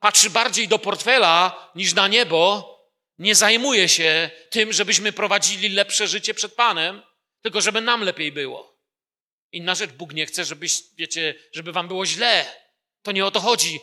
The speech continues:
ale chce nas przygotować na rzeczywistość, której sobie nawet nie potrafimy wyobrazić. Ani oko nie widziało, ani ucho nie słyszało, ani na rozum ludzki nie wstąpiło, co przygotował Pan tym, którzy Go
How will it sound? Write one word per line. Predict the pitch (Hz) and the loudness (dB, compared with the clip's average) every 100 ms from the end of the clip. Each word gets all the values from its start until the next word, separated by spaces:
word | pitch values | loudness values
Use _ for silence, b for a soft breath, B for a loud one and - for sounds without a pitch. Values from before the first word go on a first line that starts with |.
| B - | B -4
ale | 190 196 | -2 0
chce | - 233 | -2 -4
nas | 208 208 | -4 -2
przygotować | - 214 190 240 247 214 | -2 -2 -4 -2 0 0
na | 214 190 | 0 -2
rzeczywistość, | 196 - 175 233 - 233 220 220 - B _ | 0 -2 -2 0 2 2 2 0 -4 B _
której | - 226 220 | -8 -2 0
sobie | - 233 208 | 2 0 -2
nawet | 208 208 233 226 233 | -4 0 0 2 0
nie | 220 202 | -2 -4
potrafimy | 220 214 208 226 220 | 0 0 0 -2 0
wyobrazić. | 208 220 190 208 233 208 180 - - - _ _ _ - | 2 2 4 2 2 0 -2 -2 -2 -8 _ _ _ -4
Ani | 220 226 | -2 0
oko | 220 208 214 | 0 -2 -2
nie | 202 208 | -4 -6
widziało, | 190 196 208 202 202 | -4 2 2 4 2
ani | 208 220 | 2 -4
ucho | 240 208 | -4 -4
nie | 202 196 | -2 -4
słyszało, | 196 202 202 196 202 214 214 B B | -2 0 2 2 2 0 -4 B B
ani | - 214 220 | -2 0 0
na | 208 202 | 0 2
rozum | 214 214 214 | 2 0 -2
ludzki | 214 214 - 214 | -2 -2 -2 -2
nie | 214 | 0
wstąpiło, | 208 - 208 165 175 175 180 | 0 0 -2 -4 -4 -2 -2
co | 208 | -2
przygotował | 202 202 175 190 202 196 196 | 0 0 0 0 0 2 0
Pan | 180 180 | -2 -4
tym, | 175 180 | -8 -12
którzy | - 175 151 156 | -12 -12 -10 -8
Go | 139 151 156 | -6 -4 -4